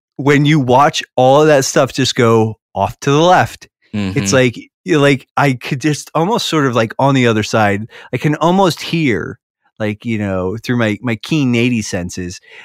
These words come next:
Speaker 1: like, I can just hear their
Speaker 2: <laughs>
Speaker 1: hearts breaking. And so
Speaker 2: Yep.
Speaker 1: like,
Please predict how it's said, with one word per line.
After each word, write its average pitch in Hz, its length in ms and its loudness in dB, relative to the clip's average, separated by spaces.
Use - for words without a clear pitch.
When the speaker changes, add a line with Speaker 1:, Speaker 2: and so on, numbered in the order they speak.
Speaker 1:
like, 117 280 -4
I 147 60 0
can 170 120 -2
just 156 240 -2
hear 165 220 2
their 117 140 2
Speaker 2:
<laughs> - 120 -6
Speaker 1:
hearts 117 220 0
breaking. 80 600 -8
And 120 100 -8
so 98 80 -2
Speaker 2:
Yep. 127 60 2
Speaker 1:
like, 123 160 -4